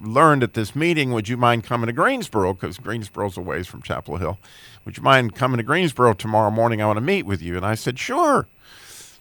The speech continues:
You know, sound exciting. Royce wanted to talk to me. Why not? And <laughs> about five minutes later, the general sales manager comes into my office and says, "You know,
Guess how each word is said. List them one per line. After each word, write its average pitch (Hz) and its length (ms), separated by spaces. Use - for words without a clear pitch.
You 101 140
know, 160 260
sound 123 320
exciting. 147 680
Royce 120 280
wanted 127 260
to - 80
talk 127 160
to 147 100
me. 123 120
Why 123 180
not? 180 280
And 117 420
<laughs> - 480
about - 520
five 117 280
minutes 107 280
later, 135 360
the 98 100
general 170 320
sales 127 300
manager 120 360
comes 120 320
into 110 140
my 101 140
office 110 560
and 90 140
says, 98 420
"You 113 140
know, 120 380